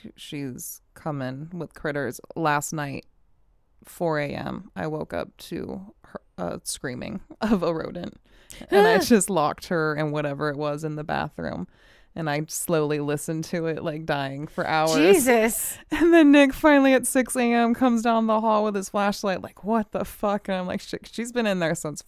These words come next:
Speaker 1: four A M, dude. I don't know <laughs> what you're gonna walk into."
Speaker 2: Oh, my God. She
Speaker 1: <laughs>
Speaker 2: is a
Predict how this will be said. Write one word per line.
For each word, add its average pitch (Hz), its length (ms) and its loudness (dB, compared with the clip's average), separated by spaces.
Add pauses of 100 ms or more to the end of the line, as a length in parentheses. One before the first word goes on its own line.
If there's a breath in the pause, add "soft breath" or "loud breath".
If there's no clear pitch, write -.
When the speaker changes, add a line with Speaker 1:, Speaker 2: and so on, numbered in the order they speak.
Speaker 1:
four 180 200 2
A 160 200 0
M, 139 220 -2
dude. 147 280 -6 (300 loud breath)
I 190 60 0
don't 185 180 4
know 190 140 4
<laughs> 170 100 -6
what 196 280 -2
you're 175 100 -4
gonna 175 180 0
walk 156 320 -6
into." - 360 -6 (160)
Speaker 2:
Oh, 196 280 -2
my 143 320 -4
God. 170 800 -2 (500 loud breath)
She 294 380 0
Speaker 1:
<laughs> - 0 -
Speaker 2:
is 196 340 0
a 196 180 -4